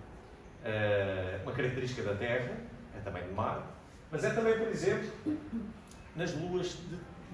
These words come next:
de Saturno, em particular em Titã,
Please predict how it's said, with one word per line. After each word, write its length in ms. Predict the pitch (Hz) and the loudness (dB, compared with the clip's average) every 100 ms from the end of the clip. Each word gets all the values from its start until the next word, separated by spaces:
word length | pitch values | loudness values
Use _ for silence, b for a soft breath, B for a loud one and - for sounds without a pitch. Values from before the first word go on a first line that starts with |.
| 139 | -6
de 80 | 165 | -2
Saturno, 640 | - 185 - 160 123 104 - - - - - | -2 -2 0 0 0 -2 -4 -8 -12 -14 -14
em 40 | - | -8
particular 420 | - 123 131 127 | -4 0 4 4
em 160 | 127 | 2
Titã, 460 | 131 - 143 139 | -2 0 2 2